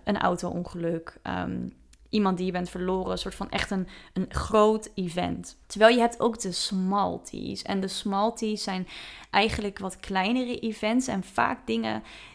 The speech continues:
die we wellicht zijn vergeten, waar we nooit echt over hebben nagedacht, waarvan we niet per se weten dat ze effect op ons hebben gehad, die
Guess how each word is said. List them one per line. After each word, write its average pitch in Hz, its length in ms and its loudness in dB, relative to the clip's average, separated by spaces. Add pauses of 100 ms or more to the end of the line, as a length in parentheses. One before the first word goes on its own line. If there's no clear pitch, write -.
(140)
die 214 200 -2
we 190 480 0
wellicht 226 320 2
zijn 202 180 -2
vergeten, 214 720 -4
waar 202 180 4
we 190 60 0
nooit 202 460 0
echt 196 360 0
over 190 380 -2
hebben 175 260 -2
nagedacht, 254 600 -2
waarvan 202 200 -6
we 190 60 -2
niet 190 180 -6 (260)
per 196 140 2
se 190 240 0
weten 190 460 0
dat 185 160 -4
ze - 80 -12 (100)
effect - 440 -4
op 269 140 -8
ons 277 200 -4
hebben 262 240 -2
gehad, 262 520 -4
die 220 520 -2